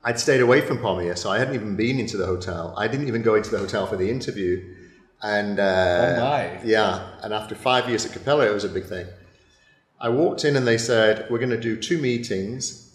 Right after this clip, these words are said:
Speaker 1: uh, one in the morning, one in the afternoon, and there's four hundred and fifty people in the ballroom waiting for you now to go and say hello to them."
Speaker 2: Oh my God, I can't imagine.
Speaker 1: And I walked into the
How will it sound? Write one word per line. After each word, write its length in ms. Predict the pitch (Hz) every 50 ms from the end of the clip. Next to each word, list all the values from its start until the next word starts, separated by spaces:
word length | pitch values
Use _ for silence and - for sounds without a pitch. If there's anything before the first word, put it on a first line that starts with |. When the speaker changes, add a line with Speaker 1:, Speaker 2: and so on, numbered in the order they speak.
| _ -
Speaker 1:
uh, 500 | 104 98 95 98 98 95 92 92 95 - - 110 113
one 80 | 127 147
in 60 | 151
the 120 | 143 135 117 107
morning, 240 | 107 104 104 107 107 110 107 - -
one 140 | - 101 104
in 80 | 104 104 101
the 40 | 98 92
afternoon, 580 | - - - 101 95 95 95 95 98 101 - - -
and 120 | 107 101
there's 160 | 101 98 -
four 220 | - - 139 139 139
hundred 180 | 135 127 117 117
and 100 | 113 117
fifty 240 | 113 107 - - 104 - 110
people 400 | 104 104 104 101 92 90 90 92 -
in 80 | 127 139
the 60 | 143
ballroom 560 | - 117 110 104 98 87 87 90 90 92 95 92 104
waiting 300 | 104 104 - - 107 98
for 280 | 92 - - 101 98 95
you 200 | 95 92 92 92
now 640 | 87 92 92 87 82 85 92 95 95 92 - - - - -
to 80 | - 110
go 240 | 104 101 101 98 95
and 100 | 98 95 -
say 80 | - 95 90
hello 260 | 90 92 92 101 101 95 -
to 40 | 107
them." 200 | 90 87 85 - 90 - - - - -
Speaker 2:
Oh 80 | - 107 117
my 60 | 110 104 95
God, 120 | 98 92 95
I 60 | 98 -
can't 140 | - 117 113
imagine. 680 | 113 107 101 101 101 - - 113 107 110 120 - - - - - -
Speaker 1:
And 280 | - 113 110 110 110 113
I 680 | 117 120 120 117 120 117 117 117 113 113 117 117 - -
walked 340 | 120 120 135 - - -
into 280 | 127 123 123 117 - -
the 120 | 98 98